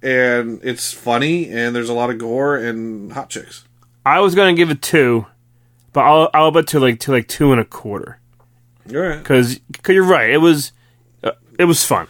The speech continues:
Speaker 1: Like the, the Asian girl from, from, uh,
Speaker 2: Yeah, from, um, Pitch Perfect.
Speaker 1: Pitch Perfect. She gets, she gets killed. It, it, and she's pretty funny. And, uh, was it Robbie Amell?
Speaker 2: Yeah, yeah. Stephen Amell's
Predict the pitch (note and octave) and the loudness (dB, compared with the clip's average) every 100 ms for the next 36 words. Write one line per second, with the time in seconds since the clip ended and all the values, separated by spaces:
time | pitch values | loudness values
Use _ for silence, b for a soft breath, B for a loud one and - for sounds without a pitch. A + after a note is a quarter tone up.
0 | _ - D#3 D3+ E3+ D#3 D3 D3 D3+ D3 | _ -2 -2 2 2 2 2 2 0 -2
1 | D3+ D3 C#3+ - C#3+ C3+ A#2+ _ - C3+ | -2 0 0 0 -6 -6 -10 _ -16 -10
2 | B2+ B2 B2 A#2+ A#2 B3 D4+ C#4+ B3 D3 | -6 -4 -2 -4 -2 2 2 4 2 0
3 | A#2 - E3+ E3 D#3+ F3+ G3 C4 B3 E3 | -2 -2 0 2 2 2 0 0 -2 -2
4 | D#3+ - D#3 D3 D3+ - - C#3+ C#3 - | -2 0 -2 0 -4 -6 -8 -4 -6 -6
5 | - C#3+ C#3 C3 - - - _ - C#3+ | -8 -6 -6 -6 -6 -8 -12 _ -2 2
6 | C#3 C3+ C3+ b b b b b - A#2+ | 2 0 -6 b b b b b -12 -10
7 | A#2 F2 A#2+ G#2+ - C3 C#3+ C3+ - C3+ | -10 -6 -4 -4 -4 -6 -6 -6 -4 -6
8 | - B2+ A#2+ B2 A#2+ A2 A2 G#2+ G#2+ G#2 | -4 -4 -2 -2 -4 -6 -4 0 0 0
9 | F#2+ C#2+ A#2+ _ _ A2+ G#2+ G2 A2+ A#2 | -4 -8 -16 _ _ -10 -8 -2 -2 -2
10 | B2+ B2 B2+ C3+ _ _ _ _ _ _ | -4 -4 -6 -8 _ _ _ _ _ _
11 | - F3 E3 C#3 D#3 D3 A#2+ - _ _ | -4 0 2 2 2 2 0 -8 _ _
12 | _ - - C#3+ C3+ B2+ A#2+ - | _ -8 -2 2 2 2 0 -4